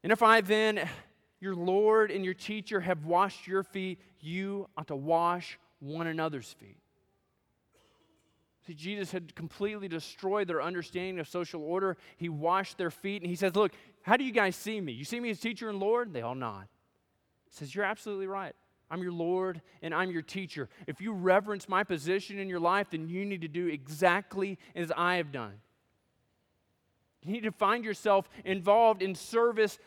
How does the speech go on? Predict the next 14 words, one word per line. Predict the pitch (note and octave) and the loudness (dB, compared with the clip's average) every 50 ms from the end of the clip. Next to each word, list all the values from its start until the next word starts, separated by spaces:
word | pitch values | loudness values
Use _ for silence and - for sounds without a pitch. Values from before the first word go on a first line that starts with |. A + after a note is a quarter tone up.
| - | -6
that | E3 F3 F#3 D3 - | -2 -2 -2 -2 -4
costs | - D#3 F3+ G3+ G#3+ A3+ G#3+ - - - | -4 0 2 4 4 4 2 -2 -8 -10
you | G#3 F#3+ | -10 -8
something. | - - G#3 F#3+ F#3+ - F#3+ F#3 F#3 | -2 0 2 2 2 0 -4 -6 -4
You | G3+ A#3+ | -4 -6
need | B3+ B3 G#3 | -2 0 0
to | G#3 | 0
find | G#3 - A3 A3 A#3+ A#3 | 2 2 2 2 2 0
yourself | A3+ A3 - A3 G#3+ G3+ G3+ G3+ | -2 -4 0 4 4 4 4 2
involved | G3 G3 E3+ G3+ G#3 G#3+ G#3+ F#3 F#3+ | -2 0 4 6 8 8 6 6 4
in | F#3 | 0
sacrificial, | D#3+ - - A#3 G#3+ A#3 - - A#3 - - A#3 A3 G#3 - G#3+ F#3+ E3 - - - - - | -2 -2 -2 0 0 0 0 -2 -4 0 2 2 2 2 0 -2 -4 -4 -6 -10 -20 -20 -6
surprising | - - G#3 - - - - A3+ G#3+ A3 A#3 A#3 A#3 A#3 A#3+ A3 G3 | -2 -2 -2 -2 -2 -2 2 4 4 6 4 4 0 -2 -4 -4 -6
service, | - - - A#3 B3 B3 A#3+ G#3 F#3+ E3+ - - | -6 -2 4 6 8 8 8 6 2 -2 -2 -6